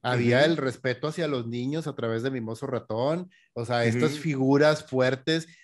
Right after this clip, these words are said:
Speaker 1: Además, yo todavía sospecho, y yo siempre he dicho, "Mm, ese pistachón se Isaac se posta-, se porta medio raro".
Speaker 2: <laughs>
Speaker 1: Entonces,
Speaker 2: Podría haber
Speaker 1: también
Speaker 2: sido, sí.
Speaker 1: podría también tema de inclusión en, en toda el,
Speaker 2: Güey,
Speaker 1: la onda
Speaker 2: ¿y
Speaker 1: de
Speaker 2: qué me dices del villano
Speaker 1: personajes gay.
Speaker 2: adelantado a su época, güey?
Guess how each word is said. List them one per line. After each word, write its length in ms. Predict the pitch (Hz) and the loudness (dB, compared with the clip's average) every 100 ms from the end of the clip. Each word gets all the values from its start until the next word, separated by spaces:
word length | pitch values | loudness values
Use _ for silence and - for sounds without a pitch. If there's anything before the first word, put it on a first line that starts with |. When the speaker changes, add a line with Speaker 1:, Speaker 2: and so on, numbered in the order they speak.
| - | -8
Speaker 1:
Además, 480 | 113 117 175 233 147 | -6 0 0 0 -4
yo 260 | 131 156 | -2 -2
todavía 380 | - 165 170 170 | 0 -2 0 -2
sospecho, 640 | 170 143 - 139 139 165 - | -6 -12 -6 -6 -6 -12 -10
y 140 | 120 | -8
yo 100 | 120 | -8
siempre 280 | 120 127 135 | -6 -6 -2
he 40 | |
dicho, 320 | 135 123 135 - | -4 -4 -8 -10
"Mm, 360 | 87 175 175 | -14 -14 -10
ese 220 | 165 170 208 | -12 -12 -12
pistachón 520 | 208 - 139 139 135 | -10 -8 -8 -8 -8
se 100 | 170 | -8
Isaac 220 | 165 147 | -8 -10
se 120 | - | -12
posta-, 440 | 165 139 131 151 156 | -10 -10 -10 -12 -10
se 140 | 131 113 _ - | -12 -12 _ -8
porta 280 | 117 117 | -8 -6
medio 240 | 147 143 101 | -6 -4 -4
raro". 300 | 101 117 104 | -4 -4 -4
Speaker 2:
<laughs> 580 | 110 - 104 160 - 120 | -8 -8 -10 -10 -10 -6
Speaker 1:
Entonces, 520 | 120 123 139 160 - | 0 2 4 2 2
Speaker 2:
Podría 300 | 151 135 123 | 4 6 8
haber 140 | 131 123 | 8 6
Speaker 1:
también 240 | 131 135 156 | 6 4 4
Speaker 2:
sido, 60 | 180 | 2
sí. 80 | 95 | -2
Speaker 1:
podría 460 | - 139 135 135 139 | 0 2 4 2 2
también 400 | 165 151 160 160 | -2 -2 -4 -8
tema 280 | 151 156 | -8 -6
de 100 | 160 | -6
inclusión 680 | 156 131 127 120 127 123 139 | -6 -8 -10 -6 -4 -2 -2
en, 260 | 151 147 - | -2 -4 -6
en 280 | 123 117 107 | -6 -6 -2
toda 400 | 117 127 139 139 | 0 2 4 2
el, 180 | 135 - | 0 0
Speaker 2:
Güey, 160 | 107 | 0
Speaker 1:
la 60 | 139 | 0
onda 340 | 110 117 131 127 | -2 -4 -2 0
Speaker 2:
¿y 20 | |
Speaker 1:
de 200 | 120 107 | -2 2
Speaker 2:
qué 100 | 117 | 2
me 140 | 123 135 | 2 0
dices 220 | 139 147 | 0 2
del 160 | 151 | 2
villano 340 | 120 117 117 117 | 4 4 4 4
Speaker 1:
personajes 140 | 131 | 2
gay. 100 | 117 131 | 2 2
Speaker 2:
adelantado 280 | 175 127 | 0 -2
a 60 | 135 | 0
su 120 | 123 | 2
época, 380 | 120 156 165 127 | 2 0 -4 -2
güey? 300 | 95 85 | -4 -6